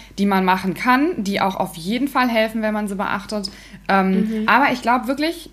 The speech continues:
Speaker 1: ähm, das muss man auch mal sagen, für uns Leute, wir verstehen das wahrscheinlich nicht, wenn wir, weil wir sind ja eher so, dass wir gucken, dass wir die Figur halten und nicht zunehmen.
Speaker 2: Ja.
Speaker 1: Aber ich glaub, dass für die Leute, die wirklich auch Probleme beim Zunehmen haben, ist es gar nicht so einfach. Also die haben den gleichen Struggle quasi wie wir mit der Diät,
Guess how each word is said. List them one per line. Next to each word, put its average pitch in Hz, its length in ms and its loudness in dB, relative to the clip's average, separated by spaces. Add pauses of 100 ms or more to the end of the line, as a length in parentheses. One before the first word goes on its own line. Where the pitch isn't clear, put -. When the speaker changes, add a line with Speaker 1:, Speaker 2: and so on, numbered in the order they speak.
(120)
Speaker 1:
ähm, 220 180 4
das 220 140 0
muss 254 160 -2
man 247 100 -2
auch 214 80 0
mal 208 160 2
sagen, 277 500 2
für - 140 -4
uns 240 220 0
Leute, 240 280 2
wir 240 120 -2
verstehen 220 260 -2
das 294 160 2
wahrscheinlich 202 340 0
nicht, 247 160 0
wenn 208 160 0
wir, 196 160 2
weil 196 180 2
wir 220 120 2
sind 214 120 0
ja 226 80 4
eher 208 180 4
so, 202 100 -4
dass 196 200 -4
wir 202 140 0
gucken, 208 280 -2
dass 208 100 -2
wir 208 80 -2
die 202 80 -2
Figur 185 320 -2
halten 220 380 2
und 202 100 0
nicht 247 220 -2
zunehmen. 185 380 0
Speaker 2:
Ja. - 60 -4 (420)
Speaker 1:
Aber 208 160 6
ich 220 80 2
glaub, 294 200 4
dass 294 180 4
für 247 140 -2
die 277 100 4
Leute, 269 320 4
die 226 140 2
wirklich 247 300 0
auch 226 100 -2
Probleme 233 380 0
beim 208 180 0
Zunehmen 208 440 -2
haben, 214 220 0
ist 240 140 -6
es 285 160 -6
gar 208 200 2
nicht 254 260 -4
so 214 160 -6
einfach. 214 360 -2
Also 185 160 -2
die 202 140 -2
haben 254 200 0 (340)
den 214 120 0
gleichen 254 360 4
Struggle 240 380 -2
quasi 240 440 -2
wie 214 140 0
wir 247 160 2
mit 240 140 -2
der 226 100 0
Diät, 202 560 -2